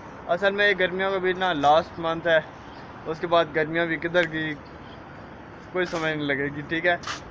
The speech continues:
और सर्दियाँ आ गई हैं, ठीक है। तो अभी ये है कि बिल्कुल मैं अभी उठा था, मैंने कहा एक बार start करते हैं, video भी साथ में लाता हूँ। साथ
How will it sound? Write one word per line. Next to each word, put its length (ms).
और 60
सर्दियाँ 500
आ 160
गई 160
हैं, 200
ठीक 200
है। 60
तो 380
अभी 300
ये 120
है 100
कि 440
बिल्कुल 320
मैं 260
अभी 300
उठा 260
था, 180
मैंने 260
कहा 160
एक 160
बार 140
start 460
करते 200
हैं, 100
video 280
भी 140
साथ 220
में 120
लाता 280
हूँ। 180
साथ 440